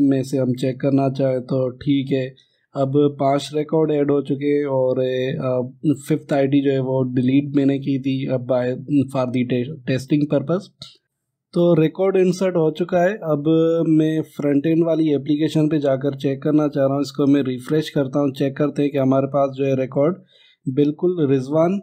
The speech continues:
सिक्स आईडी का वो यहाँ पे new record show हो रहा है। Meanwhile के complete हमारे record show हो रहे हैं जो थे कि get all employees वाली एपीआई। अब यहाँ पे check करें तो यहाँ पे last जो record है वो वलीदाद मोहिल है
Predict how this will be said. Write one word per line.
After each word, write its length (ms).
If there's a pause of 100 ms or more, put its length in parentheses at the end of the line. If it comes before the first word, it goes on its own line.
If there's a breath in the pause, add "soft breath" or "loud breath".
सिक्स 400
आईडी 300
का 640
वो 360
यहाँ 440
पे 220
new 280
record 440
show 160
हो 140
रहा 140
है। 60
Meanwhile 520
के 160
complete 760
हमारे 580
record 480
show 180
हो 120
रहे 180
हैं 100 (680 loud breath)
जो 320
थे 520 (500)
कि 400 (300)
get 340
all 260
employees 460
वाली 380
एपीआई। 380
अब 260
यहाँ 400
पे 140
check 320
करें 260
तो 100
यहाँ 320
पे 140
last 360
जो 120
record 380
है 60
वो 280
वलीदाद 540
मोहिल 480
है 240